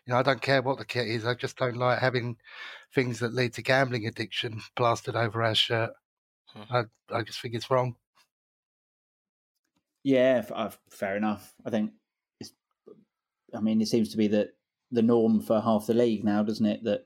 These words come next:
Speaker 3: that it's a
Speaker 2: Yeah.
Speaker 3: betting company of some sort, which is, which is kind of a shame. Um, if only we were short enough to be able to buy the youth team kit, which has been sponsored by E A Sports for the last couple of years, isn't it?
Speaker 2: Right.
Speaker 3: That'd be a better one.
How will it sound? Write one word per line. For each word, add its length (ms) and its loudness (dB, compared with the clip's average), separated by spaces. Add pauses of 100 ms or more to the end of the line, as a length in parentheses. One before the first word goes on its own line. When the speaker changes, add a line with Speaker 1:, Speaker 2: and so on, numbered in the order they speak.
Speaker 3:
that 100 -8
it's 180 -2
a 40 -4
Speaker 2:
Yeah. 60 -6
Speaker 3:
betting 300 -4
company 260 0
of 100 -4
some 200 0
sort, 300 0
which 180 -8
is, 260 -6
which 140 -10
is 80 -6
kind 220 0
of 60 -2
a 40 -4
shame. 360 0 (580)
Um, 560 4 (360)
if 120 0
only 260 4
we 160 4
were 300 4 (160)
short 300 2
enough 280 2
to 80 -2
be 100 0
able 140 2
to 100 -14
buy 180 2
the 300 -2 (180)
youth 300 0
team 220 0
kit, 240 -6
which 360 -12 (260)
has 120 -8
been 200 0
sponsored 300 -2
by 140 2
E 140 4
A 120 2
Sports 400 -2
for 60 -8
the 60 -6
last 200 -8
couple 220 -10
of 40 -4
years, 120 -4
isn't 100 -2
it? 120 -10
Speaker 2:
Right. 380 -12
Speaker 3:
That'd 100 -6
be 80 0
a 40 -2
better 180 -6
one. 140 -8